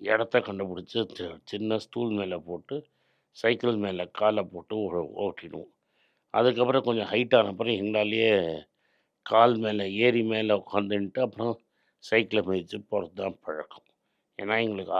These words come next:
ஆரம்பத்துல சரியா சொல்லிக் கொடுக்கல. டிரைவர் ஒருத்தர் சொல்லிக் கொடுத்தவர், ஒழுங்கா சொல்லிக் கொடுக்கல. ஒன்ஸ் சைக்கிள் தான் நீங்க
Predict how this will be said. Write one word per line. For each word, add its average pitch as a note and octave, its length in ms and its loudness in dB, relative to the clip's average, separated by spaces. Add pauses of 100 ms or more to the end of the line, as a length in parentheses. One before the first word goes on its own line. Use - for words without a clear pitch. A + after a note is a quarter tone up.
ஆரம்பத்துல G#2+ 480 -2
சரியா G2+ 360 -6
சொல்லிக் F#2 380 -10
கொடுக்கல. - 340 -20 (140)
டிரைவர் G2+ 480 0
ஒருத்தர் F2+ 300 -12
சொல்லிக் G2 240 -14
கொடுத்தவர், F2 420 -8 (600)
ஒழுங்கா G#2 360 -4
சொல்லிக் F2 360 -14
கொடுக்கல. - 360 -20
ஒன்ஸ் C#3 400 0
சைக்கிள் B2 440 2
தான் A#2+ 140 4
நீங்க F#2 160 -4